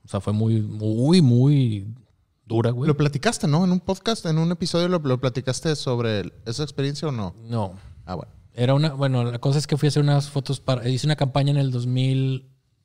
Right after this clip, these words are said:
Speaker 1: este, cinco para el Mundial del dos mil seis con una agencia de Monterrey para unos comerciales.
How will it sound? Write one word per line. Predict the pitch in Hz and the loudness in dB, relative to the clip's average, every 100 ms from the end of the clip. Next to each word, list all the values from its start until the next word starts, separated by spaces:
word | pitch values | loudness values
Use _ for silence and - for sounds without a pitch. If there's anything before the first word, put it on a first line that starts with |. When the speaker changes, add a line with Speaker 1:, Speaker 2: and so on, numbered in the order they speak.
| _ _ | _ _
Speaker 1:
este, | 113 - 123 | -10 -6 -2
cinco | - 160 143 120 | 2 4 2 -2
para | 113 107 107 104 | -4 -6 -6 -6
el | 107 | -8
Mundial | 110 110 117 | -8 -4 0
del | 123 | 2
dos | 120 | 2
mil | 123 120 | 2 2
seis | 135 127 | 0 0
con | - 110 110 | -2 -6 -4
una | 117 | -4
agencia | 117 127 123 127 | 0 0 2 0
de | 123 | 0
Monterrey | 113 117 120 120 120 | -2 -2 -2 -2 -2
para | - 101 | -6 -6
unos | 101 110 - | -6 -8 -6
comerciales. | 131 135 165 135 120 | -4 -2 -2 -4 -6